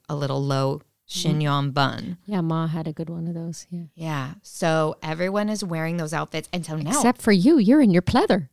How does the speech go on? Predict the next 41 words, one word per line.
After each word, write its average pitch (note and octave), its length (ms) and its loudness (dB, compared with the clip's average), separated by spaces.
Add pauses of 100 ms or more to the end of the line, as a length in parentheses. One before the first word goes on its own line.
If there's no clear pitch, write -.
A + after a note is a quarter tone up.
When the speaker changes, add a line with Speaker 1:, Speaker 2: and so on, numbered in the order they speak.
Speaker 1:
I'm F3+ 140 -2
in G3+ 100 6
my F#3 80 6
pleather. F#3+ 440 4 (140)
<laughs> - 140 -20
Half, C#4+ 600 4 (200)
at G3+ 120 -2
least E4+ 300 2
half, G3+ 300 4
more F#3+ 240 0
than D4+ 100 -2
half F3 240 -2
of D3+ 80 -12
the D3+ 80 -12
church A#3 360 -4
is E3+ 120 -8 (100)
all G3+ 280 4
wearing E3+ 500 0
outfits E3 340 -2
from E3+ 260 -2
her D3+ 140 -6
website D3+ 540 -2
because D#3+ 220 -6
I D#3+ 80 0
have D3+ 100 -2
extensively F#3+ 880 0
looked D3+ 280 -4
through D#3 180 -8
the C#3+ 100 -6
collections D3+ 760 -6
and, D3 140 -6
uh, C3+ 180 -8
everything. C#3 440 -8
And G2 100 -12
I B2+ 40 -10
was D3+ 120 -12
like, - 240 -10
"This - 240 -6
is C3+ 140 -10
a A2+ 60 -18
catalog G3 580 -6